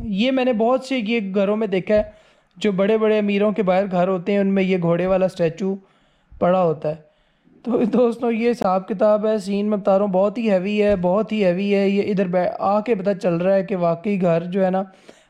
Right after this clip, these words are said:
हर कमरा दूसरे कमरे से डिफरेंट है, हर इंच पे काम हुआ है। देख रहे हो टाइल की सेटिंग, हर चीज़ पे इन्होंने ख़ास ख्याल रखा है।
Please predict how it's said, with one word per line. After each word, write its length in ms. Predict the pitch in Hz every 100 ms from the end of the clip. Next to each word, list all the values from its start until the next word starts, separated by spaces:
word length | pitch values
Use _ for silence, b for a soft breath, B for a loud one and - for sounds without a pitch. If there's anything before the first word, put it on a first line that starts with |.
| -
हर 160 | 233 226
कमरा 340 | 214 202 208
दूसरे 260 | 185 165 196
कमरे 260 | 196 185
से 100 | 185 170
डिफरेंट 440 | 165 190 185 175
है, 140 | 185 185
हर 140 | 214
इंच 180 | 196 180
पे 120 | 233
काम 280 | - 160 156
हुआ 160 | 143 143
है। 80 | - - _ _ _ _ _ _ - - _ _ -
देख 140 | 208
रहे 100 | 262
हो 60 | 247
टाइल 300 | 233 208 220
की 140 | 202 220
सेटिंग, 440 | 202 185 220 220
हर 180 | 214 233
चीज़ 380 | - 226 240 214
पे 240 | 220 214 208
इन्होंने 640 | 196 196 196 196 208 220 220
ख़ास 360 | 185 190 196
ख्याल 260 | 202 185 185
रखा 240 | 180 185
है। 200 | 190 196